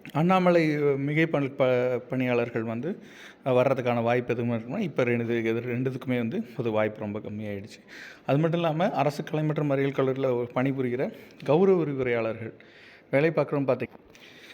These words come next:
இது ரெண்டாயிரத்தி இருபத்தி ரெண்டு காலகட்டங்கள்ல பார்த்தீங்கன்னா, ஜூலை ரெண்டாயிரத்தி இருபத்தி ரெண்டு முதல், அப்போ வந்து ஜூ-, ஜூன் மாதம் சேலரி கொடுத்ததுனால,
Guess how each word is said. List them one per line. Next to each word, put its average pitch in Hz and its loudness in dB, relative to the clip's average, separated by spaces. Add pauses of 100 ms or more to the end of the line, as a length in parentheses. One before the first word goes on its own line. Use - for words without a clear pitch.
(120)
இது 170 2
ரெண்டாயிரத்தி 175 0
இருபத்தி 175 -2
ரெண்டு 156 -2
காலகட்டங்கள்ல 131 -2
பார்த்தீங்கன்னா, 127 -4
ஜூலை 175 0
ரெண்டாயிரத்தி 147 -2
இருபத்தி 143 -2
ரெண்டு 120 -4
முதல், 110 -4
அப்போ 127 -6
வந்து 165 -2
ஜூ-, 147 -2
ஜூன் 160 -2
மாதம் 160 -2
சேலரி 143 -2
கொடுத்ததுனால, 120 -4